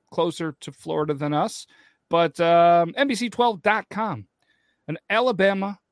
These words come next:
elementary school principal got fired. She's accused of doing something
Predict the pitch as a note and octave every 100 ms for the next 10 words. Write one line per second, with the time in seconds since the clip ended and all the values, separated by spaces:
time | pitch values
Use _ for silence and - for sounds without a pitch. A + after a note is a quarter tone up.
0 | _ - G#3 G3 F#3+ F#3+ F#3 - F3 F3
1 | - - G3+ - A#2+ A2+ - _ _ _
2 | _ _ _ _ _ _ - B2 - -
3 | - B2+ B2 - C#3+ B2+ - F3 D#3+ C#3+
4 | B2 D3 D3 - - D#3+ - C#3